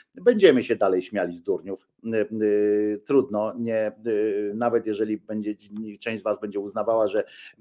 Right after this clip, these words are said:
że to, e, jest ewidentna strata czasu czy coś takiego. Ja nie uważam, że śmianie się z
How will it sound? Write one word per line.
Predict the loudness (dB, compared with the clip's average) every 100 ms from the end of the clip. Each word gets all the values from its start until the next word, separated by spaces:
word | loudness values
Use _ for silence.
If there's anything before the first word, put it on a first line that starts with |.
| -4
że | 0 0
to, | 4 2 2 -10 -6
e, | -2 0 2
jest | 2 2
ewidentna | -2 2 2 2 0 -2 -2 -18 -4 -2 -2
strata | -4 4 4 6 2
czasu | 6 6 6 0
czy | -12 -4
coś | -4 0
takiego. | -2 2 2
Ja | 4 4
nie | 6
uważam, | 6 6 2 -2
że | -6 -8
śmianie | -4 -4 -4
się | -6
z | -10